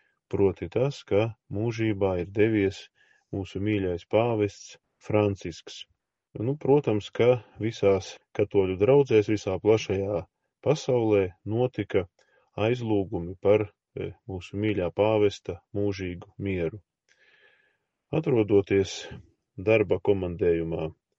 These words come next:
ārzemēs, Amerikas Savienotajās Valstīs, Nebraskas štatā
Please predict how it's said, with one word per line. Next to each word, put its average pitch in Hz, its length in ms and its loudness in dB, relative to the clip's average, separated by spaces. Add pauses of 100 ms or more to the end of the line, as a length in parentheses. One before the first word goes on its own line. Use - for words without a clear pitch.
ārzemēs, 120 640 -2 (140)
Amerikas 95 580 -6
Savienotajās 117 840 0
Valstīs, 101 560 -2 (540)
Nebraskas 123 560 -2
štatā 113 440 -2